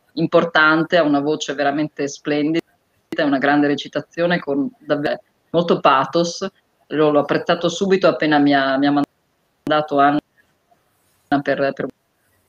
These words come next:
WhatsApp le, le sue poesie, era veramente molto, molto importante insieme ai nostri ospiti.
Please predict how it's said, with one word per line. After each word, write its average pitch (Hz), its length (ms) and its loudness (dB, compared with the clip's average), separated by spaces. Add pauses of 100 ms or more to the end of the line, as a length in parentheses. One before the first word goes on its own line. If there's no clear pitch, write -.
(120)
WhatsApp 151 380 -2
le, 131 320 0
le 131 120 -2
sue - 1160 -16
poesie, 151 480 0
era 117 420 -2 (340)
veramente 139 880 2 (280)
molto, 160 320 0
molto 156 240 2
importante 156 400 0
insieme 127 420 0
ai 123 80 -2
nostri 131 340 -2
ospiti. - 460 -6